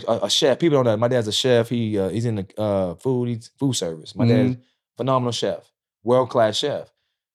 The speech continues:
Speaker 1: Um, he did that in the military, but he, he, he kept going, right? But I didn't get to see all this, like, athletic stuff. My dad used to be a, you know, damn near a professional boxer. Like, he was one f-,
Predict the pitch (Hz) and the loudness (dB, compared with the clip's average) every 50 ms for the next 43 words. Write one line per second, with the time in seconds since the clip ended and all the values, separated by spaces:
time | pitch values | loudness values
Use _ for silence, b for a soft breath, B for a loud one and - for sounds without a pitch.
0 | _ _ _ 117 127 123 120 117 113 107 110 123 127 135 131 120 123 139 175 226 | _ _ _ 0 2 2 4 2 2 2 0 0 2 2 2 2 2 2 2 2
1 | 214 170 139 - 135 123 117 107 110 117 123 127 110 113 117 113 98 - - - | 2 0 0 2 2 2 4 4 2 2 2 2 0 -2 -4 -6 -8 -12 -16 -16
2 | 101 95 92 92 _ _ - - 120 110 104 113 113 107 92 87 101 95 92 101 | -14 -14 -14 -16 _ _ -8 -4 -2 -2 0 0 -2 -2 -4 -6 -8 -6 -6 -6
3 | 110 - _ _ _ _ _ _ _ _ _ _ _ _ _ _ _ - - - | -6 -8 _ _ _ _ _ _ _ _ _ _ _ _ _ _ _ -14 -14 -12
4 | - 117 110 139 139 135 120 110 98 - - _ _ _ _ _ _ _ _ _ | -10 -4 -2 0 2 4 4 2 0 -2 -6 _ _ _ _ _ _ _ _ _
5 | _ _ - 196 220 220 214 202 143 - - 208 185 151 135 120 110 107 104 98 | _ _ 0 2 2 2 2 0 0 -2 0 2 4 4 4 4 2 0 -4 -6
6 | 107 98 - 113 117 117 120 120 - - 123 120 113 107 - - 131 120 113 110 | -8 -8 -6 -4 -2 -2 -2 -4 -4 -4 -4 -4 -4 -6 -2 0 2 2 4 2
7 | 147 190 208 202 202 220 196 165 190 185 170 139 - 185 185 151 123 123 156 160 | 2 2 2 2 2 2 0 0 0 0 0 0 -4 -4 -2 -2 0 0 0 0
8 | 180 180 165 160 - 165 - 180 185 180 - 185 170 175 208 202 185 - - 110 | 2 0 0 0 -2 -4 -2 -2 -2 -2 -4 -8 -4 -2 -2 -2 -2 -4 -8 -10
9 | 104 104 107 110 123 156 160 147 117 123 143 156 170 165 165 156 - - - | -6 -6 -6 -4 -4 -4 -4 -4 0 2 2 2 2 2 0 -4 -6 -10 -12